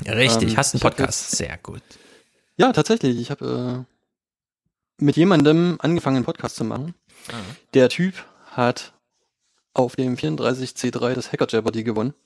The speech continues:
Speaker 2: Das ist so ein, so ein wandelnder LaTeX-Compiler.
Speaker 1: Ei, ei, ei,
Speaker 2: Und,
Speaker 1: ich bin
Speaker 2: äh,
Speaker 1: schon beeindruckt. Ich hab da bisher nur sagenumwobene Leistung gesehen. Das ist wirklich unglaublich, ja. Sehr gut.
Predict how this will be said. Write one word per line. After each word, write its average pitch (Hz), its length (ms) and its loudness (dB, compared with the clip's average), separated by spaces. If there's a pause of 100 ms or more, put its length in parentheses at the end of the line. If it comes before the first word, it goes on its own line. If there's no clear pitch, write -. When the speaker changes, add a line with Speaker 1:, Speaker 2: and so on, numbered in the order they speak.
(680)
Speaker 2:
Das - 120 -6
ist - 40 -6
so 131 140 6
ein, 120 320 4
so 135 100 -4
ein 120 100 0
wandelnder 131 480 6
LaTeX-Compiler. 123 920 0 (1120)
Speaker 1:
Ei, - 140 0
ei, 113 80 8
ei, 104 220 6
Speaker 2:
Und, 101 60 6
Speaker 1:
ich 104 100 0
bin 117 120 4
Speaker 2:
äh, 110 40 4
Speaker 1:
schon 117 100 4
beeindruckt. 110 460 2
Ich 104 120 -4
hab 110 140 2
da 104 120 4
bisher 107 320 2
nur 107 420 6
sagenumwobene 104 920 2
Leistung 98 440 -2
gesehen. 90 260 -4
Das - 80 -6
ist - 60 -8
wirklich - 240 -8
unglaublich, - 480 -6
ja. 113 200 -6
Sehr - 180 -6
gut. 117 120 -12